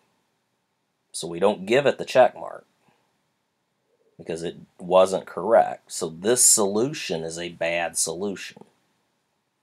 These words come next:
We don't have any other candidates for what would be a solution.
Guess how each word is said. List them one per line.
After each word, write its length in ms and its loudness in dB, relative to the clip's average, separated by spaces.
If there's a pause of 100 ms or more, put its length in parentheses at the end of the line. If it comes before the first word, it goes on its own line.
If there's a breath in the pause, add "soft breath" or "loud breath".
(720)
We 200 2
don't 160 10
have 180 10
any 260 2
other 280 8
candidates 880 -2
for 160 -2
what 260 2
would 160 -6
be 140 -4
a 60 -2
solution. 840 -6